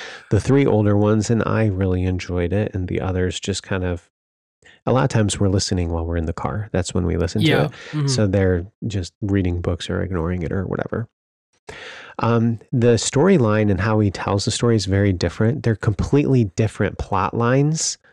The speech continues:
Speaker 1: I don't know about you, but I haven't seen, like, a book like, uh, uh,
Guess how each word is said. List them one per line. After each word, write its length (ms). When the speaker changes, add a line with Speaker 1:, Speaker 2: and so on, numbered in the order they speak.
Speaker 1:
I 80
don't 160
know 100
about 300
you, 180
but 260
I 140
haven't 300
seen, 360
like, 280
a 140
book 360
like, 160
uh, 360
uh, 300